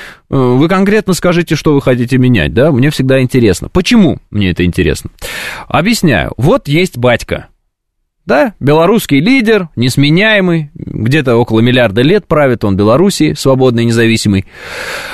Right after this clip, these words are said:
Э, и, э, я много раз слышал, что белорусы устали от батьки. Много раз я это слышал. И вот сейчас там, э, объединяется как-то оппозиция против батьки.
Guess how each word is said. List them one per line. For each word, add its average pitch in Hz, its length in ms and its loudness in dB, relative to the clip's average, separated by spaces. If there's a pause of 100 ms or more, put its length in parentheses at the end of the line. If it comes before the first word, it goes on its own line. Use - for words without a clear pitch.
(100)
Э, 127 500 2
и, 196 320 0
э, 120 300 0
я 170 160 2
много 254 240 0
раз 254 160 2
слышал, 240 320 0
что 175 240 0
белорусы 156 560 0
устали 139 380 0
от 104 100 0
батьки. - 420 -6 (640)
Много 165 540 4
раз 147 200 0
я 117 140 2
это 104 140 -2
слышал. - 420 -6 (600)
И 139 120 0
вот 196 180 2
сейчас 233 460 0
там, 143 340 2
э, 120 40 2 (800)
объединяется 139 640 2
как-то 110 280 -4
оппозиция 170 600 0
против 151 380 -2
батьки. 131 540 -2